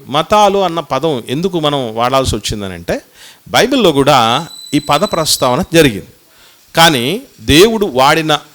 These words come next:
ఉద్దేశం, విధానం చాలా ప్రత్యేకంగా ఉంటుంది, చాలా విశిష్టంగా ఉంటుంది, ఆమోదయోగ్యంగా ఉంటుంది.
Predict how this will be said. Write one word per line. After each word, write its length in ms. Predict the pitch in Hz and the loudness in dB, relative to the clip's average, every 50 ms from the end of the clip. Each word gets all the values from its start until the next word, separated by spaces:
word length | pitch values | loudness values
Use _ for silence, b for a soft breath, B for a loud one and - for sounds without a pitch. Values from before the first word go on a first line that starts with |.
| _ - 107 | _ -8 -6
ఉద్దేశం, 680 | 117 120 117 117 165 165 151 - - 143 139 143 139 - | -6 -4 0 2 4 4 4 4 2 0 -2 -6 -8 -12
విధానం 600 | - 107 107 131 143 143 135 123 110 101 101 113 b b b b b b _ - - - 131 | -12 -8 -2 0 2 2 2 0 -2 -2 -6 -8 b b b b b b _ -8 -4 -2 0
చాలా 320 | 135 - - 135 127 143 | 2 2 2 2 2 0
ప్రత్యేకంగా 760 | 196 - - - 147 143 - - - 135 127 - 120 110 120 143 | -2 -2 -2 -2 -2 0 0 0 0 0 0 -2 -4 -2 -2 0
ఉంటుంది, 440 | 156 131 117 - 98 92 87 - - _ _ _ b b b b b b b - 139 | 0 0 0 -2 -2 -2 -6 -14 -14 _ _ _ b b b b b b b -4 -2
చాలా 140 | 139 143 135 | 0 0 2
విశిష్టంగా 600 | 135 147 - - 185 - - - 165 156 151 139 | 0 0 -2 0 -2 -2 -2 -2 -4 -2 -2 -2
ఉంటుంది, 440 | 131 120 113 - 104 95 92 - - - - | -2 0 0 -2 -2 -2 -10 -12 -12 -4 0
ఆమోదయోగ్యంగా 840 | 127 143 165 175 175 170 147 147 139 131 120 104 110 104 104 135 180 | 4 4 4 4 4 2 4 4 2 2 2 0 -2 -2 2 2 2
ఉంటుంది. 380 | 175 127 113 113 101 92 - | 2 2 0 -6 -8 -10 -10